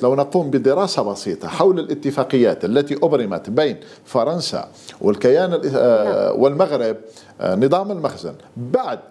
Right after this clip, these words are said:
Speaker 1: إمضاء اتفاقيات التطبيع سوف نشهدها في تزايد مستمر، لأنه هنا ن-، ندرك على أنه من يوجه فرنسا
Speaker 2: نعم.
Speaker 1: هي الكيان الصهيوني
Speaker 2: نعم.
Speaker 1: ورجال هذا الكيان.
Speaker 2: إذن اللوبي الصهيوني في باريس لديه يد في هذا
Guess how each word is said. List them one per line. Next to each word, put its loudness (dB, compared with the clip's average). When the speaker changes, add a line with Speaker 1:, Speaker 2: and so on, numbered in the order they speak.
Speaker 1:
إمضاء -2
اتفاقيات -2
التطبيع 0
سوف -2
نشهدها 2
في -2
تزايد 2
مستمر، 0
لأنه 2
هنا 2
ن-، -2
ندرك 0
على 0
أنه -2
من 0
يوجه 4
فرنسا -4
Speaker 2:
نعم. -4
Speaker 1:
هي 4
الكيان 0
الصهيوني 0
Speaker 2:
نعم. 0
Speaker 1:
ورجال 2
هذا 2
الكيان. 2
Speaker 2:
إذن 0
اللوبي 2
الصهيوني 0
في -2
باريس 0
لديه 2
يد -4
في -2
هذا 4